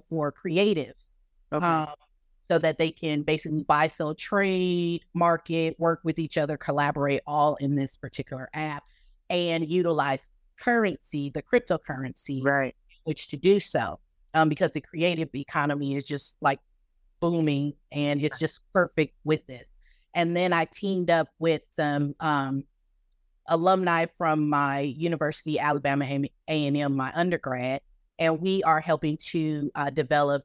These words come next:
Speaker 1: a blockchain for education
Speaker 2: Okay.
Speaker 1: where the students can use, uh, currency for their particular schools to do tuition, buy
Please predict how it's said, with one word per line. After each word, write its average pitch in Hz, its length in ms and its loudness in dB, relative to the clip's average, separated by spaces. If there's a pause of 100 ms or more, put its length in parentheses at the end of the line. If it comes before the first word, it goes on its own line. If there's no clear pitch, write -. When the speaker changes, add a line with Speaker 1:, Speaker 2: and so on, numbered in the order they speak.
Speaker 1:
a 135 500 0
blockchain 156 800 2
for 143 300 -2
education 143 800 -2 (460)
Speaker 2:
Okay. 143 340 2
Speaker 1:
where 202 120 -10
the - 100 -16 (180)
students 180 540 0
can 151 420 -2
use, 156 540 -2
uh, 135 360 0 (480)
currency 196 520 2
for 165 180 0
their 165 200 2
particular 196 520 -2
schools 147 720 -8 (360)
to 151 500 0 (480)
do 170 140 0
tuition, 180 960 0
buy 135 220 -2